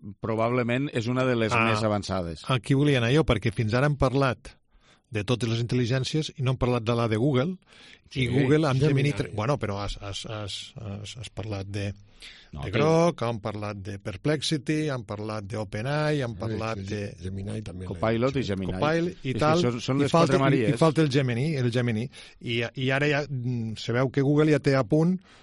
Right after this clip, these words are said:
Speaker 2: doncs, la, una nova actualització que
Speaker 1: Que és la tres punto cero ja?
Speaker 2: Sí, sí, la tres punt zero, que serà la més potent fins
Speaker 1: Claro,
Speaker 2: ara.
Speaker 1: serà la més, és que, eh, però això és com quan presenten
Speaker 2: Clar,
Speaker 1: un nou
Speaker 2: perquè, vull
Speaker 1: iPhone.
Speaker 2: dir,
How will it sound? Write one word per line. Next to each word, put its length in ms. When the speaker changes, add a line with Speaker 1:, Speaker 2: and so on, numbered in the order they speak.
Speaker 2:
doncs, 580
la, 680
una 200
nova 240
actualització 800
que 380
Speaker 1:
Que 80
és 80
la 80
tres 180
punto 260
cero 280
ja? 240
Speaker 2:
Sí, 180
sí, 140
la 100
tres 160
punt 160
zero, 300
que 100
serà 240
la 140
més 200
potent 380
fins 160
Speaker 1:
Claro, 220
Speaker 2:
ara. 60
Speaker 1:
serà 200
la 80
més, 220
és 100
que, 160
eh, 40
però 160
això 220
és 80
com 160
quan 160
presenten 260
Speaker 2:
Clar, 140
Speaker 1:
un 80
nou 80
Speaker 2:
perquè, 160
vull 80
Speaker 1:
iPhone. 160
Speaker 2:
dir, 20